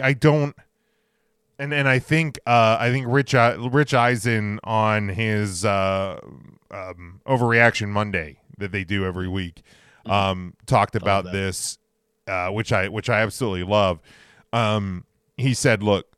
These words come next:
Speaker 1: he, he said the same thing that he'll ask when, um, when people were talking about the, the Mike Tomlin in Pittsburgh. He's like,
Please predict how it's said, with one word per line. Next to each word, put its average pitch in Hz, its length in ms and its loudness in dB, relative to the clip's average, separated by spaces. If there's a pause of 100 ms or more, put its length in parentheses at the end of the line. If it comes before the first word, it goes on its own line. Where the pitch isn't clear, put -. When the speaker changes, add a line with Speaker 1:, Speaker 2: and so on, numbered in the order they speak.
(140)
Speaker 1:
he, 123 280 -12
he 131 120 -8
said 120 200 -6
the 104 80 -4
same 165 320 2
thing 147 240 2
that 123 100 2
he'll 131 200 6
ask 117 420 2 (440)
when, 113 800 0
um, 98 580 -2 (1120)
when 120 160 -6
people 120 220 2
were 117 100 6
talking 117 380 4
about 107 160 2
the, 101 300 -4
the 107 100 -8
Mike 110 260 -4
Tomlin 98 400 0
in 82 80 -10
Pittsburgh. 90 440 -8
He's 95 180 -4
like, 101 220 0